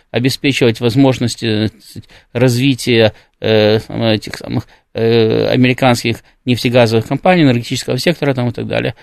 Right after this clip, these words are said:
Э, э, прекрасно, но почему мы об этом должны заботиться? Мы заботимся о своих. И поскольку у нас украли рынки сбыта,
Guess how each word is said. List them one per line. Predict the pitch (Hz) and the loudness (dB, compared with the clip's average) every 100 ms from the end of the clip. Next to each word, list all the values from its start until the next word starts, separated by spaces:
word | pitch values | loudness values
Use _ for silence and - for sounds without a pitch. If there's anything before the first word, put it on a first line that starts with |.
| _ _ _ 95 | _ _ _ -8
Э, | 113 127 123 - _ - | -4 -4 -6 -10 _ -8
э, | 123 120 - - - | -6 -4 -6 -10 -8
прекрасно, | 139 - 156 135 107 | -6 0 0 0 -2
но | 110 - - | -4 -4 -10
почему | 117 135 123 | -4 0 2
мы | 123 | 2
об | 113 | -2
этом | 110 | -4
должны | 104 101 104 | -4 -6 -6
заботиться? | 104 98 82 - - - _ _ _ _ _ - | -6 -8 -12 -18 -20 -20 _ _ _ _ _ 0
Мы | 120 | 2
заботимся | 117 120 127 143 - 147 | 2 0 -2 -2 -4 -6
о | |
своих. | - 160 151 104 - _ _ _ - | -6 -6 -4 -6 -10 _ _ _ -14
И | |
поскольку | 104 123 - 147 - 135 - _ | -6 -6 0 0 0 -6 -8 _
у | 139 | 2
нас | 139 151 - | 4 4 2
украли | 131 139 143 135 | -2 2 2 4
рынки | 120 131 123 120 | 2 2 0 -4
сбыта, | 107 101 104 - 135 | -6 -2 -4 -4 -8